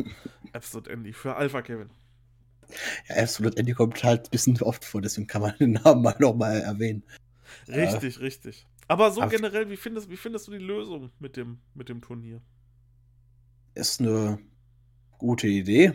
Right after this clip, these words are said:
Speaker 2: Nicht einfach nur, äh, zwei Leute gegeneinander kämpfen lassen, sondern mit einem Turnier auskämpfen. F-, vielleicht machen die wirklich so mit vier Leuten und jeder muss mal gegen jeden antreten.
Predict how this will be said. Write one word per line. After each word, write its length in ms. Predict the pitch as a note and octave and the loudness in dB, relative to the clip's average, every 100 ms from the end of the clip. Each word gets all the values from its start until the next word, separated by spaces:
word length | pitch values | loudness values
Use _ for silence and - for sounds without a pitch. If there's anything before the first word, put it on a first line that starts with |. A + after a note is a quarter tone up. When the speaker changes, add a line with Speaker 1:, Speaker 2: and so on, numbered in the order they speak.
| - | 0
Speaker 2:
Nicht 260 | A#2 A#2 - | -4 -2 -2
einfach 180 | - | 0
nur, 200 | A#2 G#2+ D#2 | 2 2 2
äh, 280 | G#2 G2+ G2 - _ | 0 -2 -6 -10 _
zwei 200 | - G2+ | -8 -2
Leute 220 | G#2 A2 | 0 0
gegeneinander 340 | B2 B2 A#2+ A#2 | 2 2 2 2
kämpfen 320 | B2 A#2+ B2 | 0 0 0
lassen, 300 | A#2 A#2 A#2 | 0 0 -2
sondern 200 | G#2+ G#2+ | 0 0
mit 80 | G#2 | -2
einem 100 | G#2 | -4
Turnier 440 | G2+ A2+ B2+ - | 0 0 0 0
auskämpfen. 520 | B2+ B2 A#2+ - A#2+ - - _ _ - | -2 -2 -6 -4 -8 -10 -20 _ _ -18
F-, 180 | G2+ - _ | -16 -16 _
vielleicht 260 | - A2+ - | -2 0 2
machen 120 | C3 | 2
die 80 | A#2 | 2
wirklich 200 | B2+ G#2+ | 2 0
so 80 | A2 | 0
mit 160 | G2 | 0
vier 240 | - - A2+ | -2 0 4
Leuten 400 | A2 C3+ - C3+ | 6 4 2 -2
und 220 | A#2 A#2 | 0 2
jeder 180 | B2+ A#2+ | 2 2
muss 180 | A#2+ - | 0 0
mal 100 | A2+ | 0
gegen 240 | A#2 A2+ | 0 0
jeden 340 | A2+ A#2 A2 A2 | 2 2 0 -2
antreten. 840 | B2 C#3 - C3+ C3+ C3 C#3 B2+ | -2 -4 -4 0 0 0 -4 -4